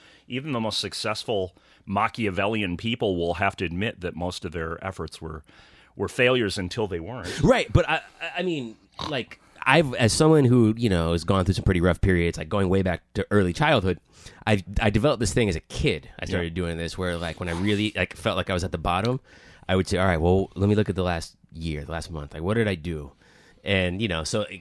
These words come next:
Speaker 2: as an adult, it'll be like, "All right, well, I did that tour, I made that record, da, da, da, da." But now I realize, like, if I went to anyone who, like, didn't know or didn't give a fuck about this music, who was just leading, like,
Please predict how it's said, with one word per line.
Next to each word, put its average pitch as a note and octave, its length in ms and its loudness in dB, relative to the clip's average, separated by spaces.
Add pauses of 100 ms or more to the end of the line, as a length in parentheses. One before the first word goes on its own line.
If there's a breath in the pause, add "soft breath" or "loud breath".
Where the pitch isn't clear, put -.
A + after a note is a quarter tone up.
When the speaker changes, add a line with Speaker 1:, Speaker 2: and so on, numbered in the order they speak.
(100)
Speaker 2:
as G#2+ 160 -2
an G#2+ 80 0
adult, B2+ 400 0
it'll A2 100 0
be A2+ 60 -2
like, - 160 -6
"All E3+ 80 4
right, D3+ 120 4
well, C3+ 80 4
I B2 40 4
did A#2 160 0
that G2 180 -2
tour, C3+ 400 4
I G2+ 100 0
made F#2 200 -4
that G2+ 180 -2
record, G2 460 -4 (280 soft breath)
da, G#2 100 2
da, A2 120 2
da, G2+ 140 -2
da." C#3+ 240 -2
But - 140 -2
now D3+ 200 6
I D#3 60 6
realize, C#3+ 420 4
like, A#2 160 -2
if A#2+ 160 -2
I D#3+ 240 0
went D3 320 0 (800)
to G#2 480 4 (460 soft breath)
anyone C3+ 480 0
who, G2+ 120 -4
like, F#2+ 180 -4
didn't A#2 240 -2
know G2+ 120 0
or G2 100 0
didn't G#2 180 -2
give F#2 80 -6
a D#2+ 40 -18
fuck F2+ 140 -8
about E2+ 160 -8
this D#2+ 120 -12
music, D#2+ 240 -8
who F#2 100 -8
was F2 100 -4
just E2+ 140 -6
leading, F2 360 -4
like, E2 260 -10